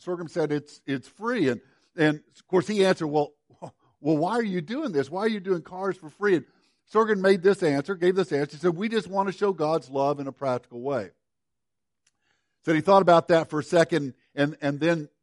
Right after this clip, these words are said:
Joe an-, or asked this question, said, said, "Wait a minute, are you guys Christians?" Uh, and Sorgan said, "Well, yes, we're Christians." Then he said, "Are you the kind of Christians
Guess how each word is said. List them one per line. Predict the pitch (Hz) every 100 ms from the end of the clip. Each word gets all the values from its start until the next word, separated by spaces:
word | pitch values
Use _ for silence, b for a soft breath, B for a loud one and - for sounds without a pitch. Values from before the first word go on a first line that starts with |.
| _ _ 135
Joe | 131 156 151
an-, | 151 156 151
or | 135 123 151
asked | 156 151 147
this | 135
question, | - 151 135 123
said, | 143 123 _
said, | 147 120
"Wait | 135 185 180
a |
minute, | 139 127 123
are | 123 123
you | 147 233
guys | 220 170 -
Christians?" | 170 170 - 185 202 - _ _ _ _ _ _ _ _ _ _ _ _
Uh, | 107 107 110
and | 95 _ _
Sorgan | 123 123 117
said, | 127
"Well, | 117 131 127
yes, | 110 127 127
we're | 123
Christians." | 113 135 139 156 143
Then | 185
he |
said, | 160 190
"Are | 165 175
you | 226
the | 220
kind | 208 208
of | 175
Christians | - 190 190 196 185